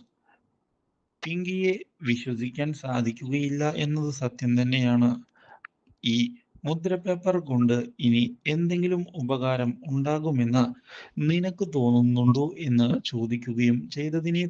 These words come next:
തുടർന്ന് ഉപകാരപ്പെടും എന്ന് തന്നെയാണ് ഞാൻ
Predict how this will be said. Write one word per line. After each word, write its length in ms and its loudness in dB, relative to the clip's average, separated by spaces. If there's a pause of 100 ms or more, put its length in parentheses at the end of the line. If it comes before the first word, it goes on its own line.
തുടർന്ന് 520 -2 (1200)
ഉപകാരപ്പെടും 720 8 (160)
എന്ന് 200 10 (100)
തന്നെയാണ് 560 8 (340)
ഞാൻ 160 8